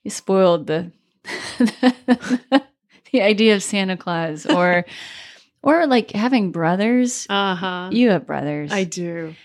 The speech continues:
Speaker 1: Yeah. Um,
Speaker 2: They just bring a different element,
Speaker 1: a
Speaker 2: you know,
Speaker 1: different,
Speaker 2: different focus,
Speaker 1: a
Speaker 2: different
Speaker 1: different
Speaker 2: interests.
Speaker 1: Yeah.
Speaker 2: Yeah.
Speaker 1: Yeah. You know, and I think, I don't know if I've told this story
Speaker 2: Uh-huh.
Speaker 1: before, but I was laughing so hard the other
Speaker 2: Mm-hmm.
Speaker 1: day because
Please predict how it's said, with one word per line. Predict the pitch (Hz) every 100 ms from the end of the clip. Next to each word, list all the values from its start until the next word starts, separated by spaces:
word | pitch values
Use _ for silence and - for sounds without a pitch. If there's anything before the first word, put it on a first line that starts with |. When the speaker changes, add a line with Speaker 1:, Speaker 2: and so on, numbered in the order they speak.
| _ _
Speaker 1:
Yeah. | 233 269 269 214 160 - _
Um, | 185 185 180 170
Speaker 2:
They | 214
just | 220 262
bring | 226 196
a |
different | 175 170 165 113
element, | 143 120 120 - _ -
Speaker 1:
a | 196
Speaker 2:
you |
know, |
Speaker 1:
different, | 202 240 190 190
Speaker 2:
different | -
focus, | 175 170 170 160 165
Speaker 1:
a | 214 214
Speaker 2:
different | - 254 -
Speaker 1:
different | 262 262 240
Speaker 2:
interests. | 180 - 175 170 226
Speaker 1:
Yeah. | 233 240 247 214 185 165 180 - _ _ -
Speaker 2:
Yeah. | 185
Speaker 1:
Yeah. | 247 269 254
You | 175 220
know, | 262 269
and | 262
I | 254
think, | 294 392
I | 220 320
don't | 466
know | 254
if | 185
I've | 175 170
told | - 214 214
this | 165
story | - 175 170
Speaker 2:
Uh-huh. | 165
Speaker 1:
before, | - 196 165 165
but | 170 170 _
I | 190
was | 196 196
laughing | 196 208 214 247 220
so | - - 180 185
hard | 175 160 175
the | 190
other | 220 208
Speaker 2:
Mm-hmm. |
Speaker 1:
day | 208 226
because | 208 196 185 175